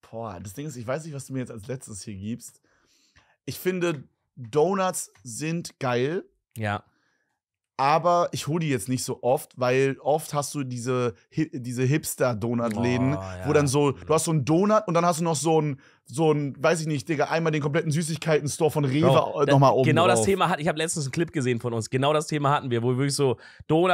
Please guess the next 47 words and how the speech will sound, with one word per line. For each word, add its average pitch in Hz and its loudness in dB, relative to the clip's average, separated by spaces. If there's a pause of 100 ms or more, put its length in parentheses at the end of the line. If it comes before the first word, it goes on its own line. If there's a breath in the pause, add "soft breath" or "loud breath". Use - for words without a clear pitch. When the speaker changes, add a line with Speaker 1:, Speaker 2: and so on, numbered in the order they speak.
Speaker 2:
da 147 4
hast 151 2
du 165 -2
noch 143 2
drei 139 0
Stockwerke 151 0
oben 135 0
drauf, 139 2
Digga, 139 0
Hippo, 131 6
Speaker 1:
Ja. 143 6
Speaker 2:
Kinder 147 2
Hippo 151 4
Hoppui, 190 2
Alter. 165 4
Speaker 1:
Oder 165 8
du 175 6
kannst, 160 6
weißt 160 4
du, 147 2
den, 151 4
den 147 2
Hinterpart 156 4
vom 139 0
Donut 147 2
kannst 151 0
du 147 -4
für 143 0
tausend 143 0
warm 143 4
in 135 2
München 147 2
vermieten, 123 4
Bro. 127 6
Speaker 2:
<laughs> - 6
Da 135 6
ist 147 4
noch 165 4
ein 151 -2
Nutella-Brunnen 170 0
in 170 0
der 165 6
reingebaut 165 6
in 170 2
den 165 2
Donut, 165 4
Alter. 160 2